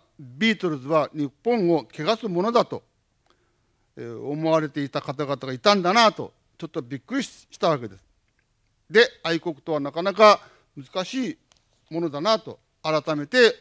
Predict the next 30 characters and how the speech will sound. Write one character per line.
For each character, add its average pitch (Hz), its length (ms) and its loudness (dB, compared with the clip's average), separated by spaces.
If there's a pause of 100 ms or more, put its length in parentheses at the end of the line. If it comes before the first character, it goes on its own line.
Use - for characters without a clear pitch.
思 147 180 0
い 147 60 2
ま 147 100 2
し - 100 -12
た。 - 140 -10 (1160)
え 160 380 -4
ー、 143 40 -10 (120)
ビ 269 200 -2
ー 226 60 -12
ト 233 120 -4
ル 196 80 -2
ズ 165 120 -12
の 180 140 -2
公 185 280 -2
演 190 240 -2
は、 185 380 4 (500)
え 170 40 -12
ー、 135 300 -10
武 127 280 -14
道 269 240 2
館 190 240 2
で 139 80 -6
行 135 200 -8
わ 143 120 -2
れ 131 100 -4
ま 120 140 -6
し - 60 -16
た 117 100 -20
よ 123 60 -12
ね。 220 180 -8